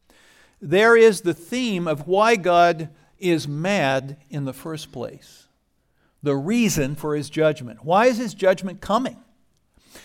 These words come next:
And then there is, um,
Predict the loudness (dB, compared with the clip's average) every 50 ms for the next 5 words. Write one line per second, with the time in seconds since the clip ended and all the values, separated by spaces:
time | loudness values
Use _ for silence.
0 | _ 2 4 4 6 6 6 6 6 6 6 4 2 -4 -8 -18 _ _ _ _
1 | 6 6 8 8 8 8 8 8 8 8 6 4 -4 -12 -16 -18 _ _ _ _
2 | _ _ _ -20 _ _ _ _ _ _ 0 2 2 2 0 -2 -8